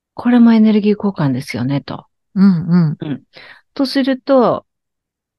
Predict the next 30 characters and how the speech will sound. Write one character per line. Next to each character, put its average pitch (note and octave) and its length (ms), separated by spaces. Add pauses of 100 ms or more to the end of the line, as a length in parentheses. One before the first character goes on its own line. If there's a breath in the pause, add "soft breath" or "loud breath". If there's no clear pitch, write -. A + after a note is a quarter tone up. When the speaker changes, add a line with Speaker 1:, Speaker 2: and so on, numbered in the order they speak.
(1120)
Speaker 1:
そ G#3 120
の G#3+ 140
対 G#3+ 240
価 G#3+ 140
が G#3+ 120
高 A3 320
い G#3+ 80
人 C#3 200
っ B2+ 40
て - 180
い A2+ 60
う A#2 60
の B2 140
は、 C#3 280 (200)
Speaker 2:
う G3+ 60
ん。 F#3+ 200 (340)
Speaker 1:
や D#3+ 120
っ D3+ 160
ぱ G#3 140
り D#3 300 (120)
そ F3 380
う F3 60
い E3+ 140
う E3+ 380 (220)
エ F3+ 120
ネ F#3+ 140
ル F#3 140
ギ C#3+ 260
ー C3+ 60
を C#3+ 320